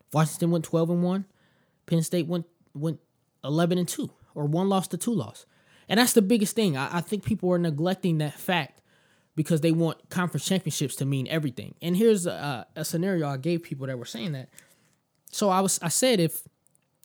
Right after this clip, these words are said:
Virginia Tech would have won, Florida would have beaten Alabama, um, you would have had Penn State, and then let's just say Colorado won, just to, just to make it. So you,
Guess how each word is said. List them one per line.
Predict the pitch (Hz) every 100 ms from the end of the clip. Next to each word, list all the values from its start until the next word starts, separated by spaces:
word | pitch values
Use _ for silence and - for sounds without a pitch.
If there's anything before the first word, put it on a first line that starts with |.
| - 135
Virginia | 151 160 202 180
Tech | 196 185 175
would | 160
have | 156
won, | 151 151 147 - _ _ _ _
Florida | - 165 190
would | 165 170
have | 156
beaten | 147 170 151 139
Alabama, | 131 156 131 143 139 139 135 _ _ _ _ _ _ -
um, | 135 131 135 -
you | 143
would | 156
have | 139
had | 151 151 143 -
Penn | 185 180
State, | - 175 156 - - _ _ _
and | 151 147
then | 147 147 143 139 131 - _ _
let's | 165 170
just | 180
say | - 160
Colorado | - 165 143 143 139
won, | 123 117 104 113
just | 135 -
to, | 151
just | 143 147
to | 156
make | 139 135
it. | -
So | 156
you, | 156 208